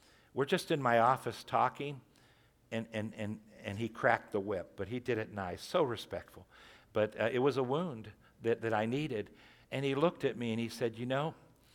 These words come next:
I worked for you for seventeen years." And he said, "You're not the Joe I once knew."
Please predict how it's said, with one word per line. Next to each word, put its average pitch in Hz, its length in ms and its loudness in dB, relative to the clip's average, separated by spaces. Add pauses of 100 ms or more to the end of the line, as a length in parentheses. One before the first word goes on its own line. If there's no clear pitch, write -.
(440)
I 139 120 6
worked 147 380 4
for - 160 -4
you 120 180 0
for 110 200 -6
seventeen 117 680 -4
years." 113 520 -12 (920)
And 104 80 -10
he 104 60 -8
said, 101 260 -8
"You're 117 100 -6
not 113 260 -2
the 98 80 -8
Joe 98 320 -4
I 90 100 -6
once 90 420 -14
knew." 92 260 -14